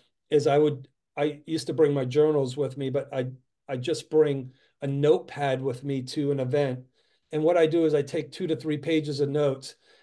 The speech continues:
and then I take all those three pages and I make one page of notes and I throw the other three pages out. And then what I do is I take that one page and I put an action plan in place for one or two items that I'm gonna implement immediately,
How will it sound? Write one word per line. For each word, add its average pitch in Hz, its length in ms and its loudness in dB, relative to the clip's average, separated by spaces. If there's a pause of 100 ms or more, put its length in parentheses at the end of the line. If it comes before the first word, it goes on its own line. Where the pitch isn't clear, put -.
(120)
and 151 120 0
then 160 140 2
I 156 80 4
take 156 400 -4 (160)
all 170 160 4
those 175 260 0
three 160 200 -2
pages 151 420 -2
and 147 100 0
I 143 120 -2
make 143 260 -2
one 165 300 -2
page 143 320 0
of 135 80 -2
notes 127 340 -4
and 135 100 -4
I 127 120 -4
throw 139 220 -4
the 139 120 0
other 143 160 0
three 135 240 -6
pages 131 420 -2
out. 123 340 -2 (1040)
And 151 100 -2
then 190 160 2
what 180 120 6
I 165 60 6
do 165 140 0
is 156 100 4
I 156 60 4
take 165 220 -2
that 143 180 -4
one 170 240 -2
page 151 500 -2 (320)
and 156 160 -2
I 147 60 2
put 156 200 0
an 156 100 4
action 156 400 -6
plan 156 260 -4
in 143 80 -6
place 147 260 -2
for 143 140 -4
one 147 180 -2
or 156 40 0
two 156 260 -4
items 143 300 0
that 143 120 0
I'm 139 120 -2
gonna 143 140 -6
implement 139 500 -6
immediately, 185 800 -2